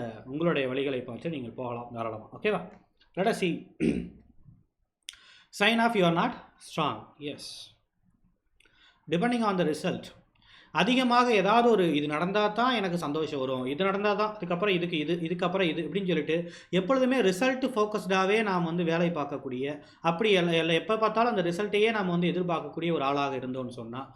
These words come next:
அப்ப we are depending on the result, we are not being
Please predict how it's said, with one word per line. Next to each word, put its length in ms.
அப்ப 180
we 180
are 160
depending 340
on 180
the 120
result, 320
we 160
are 140
not 160
being 200